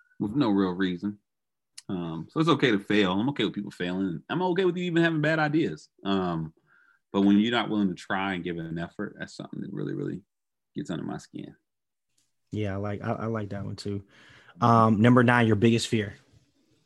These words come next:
Speaker 1: Biggest fear. Oof. Um, man, at this point, it's, it's honestly just, like,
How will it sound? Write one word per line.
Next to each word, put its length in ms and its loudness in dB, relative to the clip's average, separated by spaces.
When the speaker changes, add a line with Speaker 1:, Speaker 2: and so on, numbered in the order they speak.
Speaker 1:
Biggest 540 -2
fear. 560 0
Oof. 240 -8
Um, 720 -4
man, 380 -8
at 100 -14
this 180 -2
point, 400 -2
it's, 180 -16
it's 220 -12
honestly 440 0
just, 220 -6
like, 220 -12